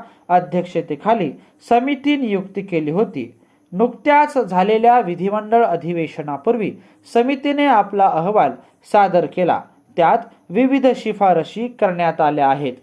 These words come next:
निवडणूक आणि जनगणना ही कामे सोडून शिक्षकांना शिक्षण विभाग वगळता अन्य विभागांची कामे देऊ नयेत. शैक्षणिकदृष्ट्या आवश्यक असलेली कामे शिक्षकांना करावी लागतील. त्यात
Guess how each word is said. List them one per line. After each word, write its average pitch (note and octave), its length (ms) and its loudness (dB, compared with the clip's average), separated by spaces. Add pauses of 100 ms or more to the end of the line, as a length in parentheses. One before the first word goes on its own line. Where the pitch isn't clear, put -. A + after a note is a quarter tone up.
(360)
निवडणूक C4+ 640 2
आणि F#3 340 0 (100)
जनगणना D#3+ 640 0 (300)
ही B3+ 100 2
कामे F#3 360 0
सोडून A3+ 340 0 (400)
शिक्षकांना C#4+ 800 0
शिक्षण B3+ 420 -2
विभाग G#3 460 -2
वगळता E3 580 0 (300)
अन्य C#4+ 340 2
विभागांची F#3+ 760 0
कामे E3 460 -2 (100)
देऊ E3 340 0
नयेत. C#3 220 -4 (520)
शैक्षणिकदृष्ट्या A#3+ 1000 0 (300)
आवश्यक B3 540 2
असलेली F#3+ 380 -4
कामे G3 380 0 (420)
शिक्षकांना C4+ 680 0
करावी F#3 420 0
लागतील. G#3+ 480 -2 (300)
त्यात F#3 180 4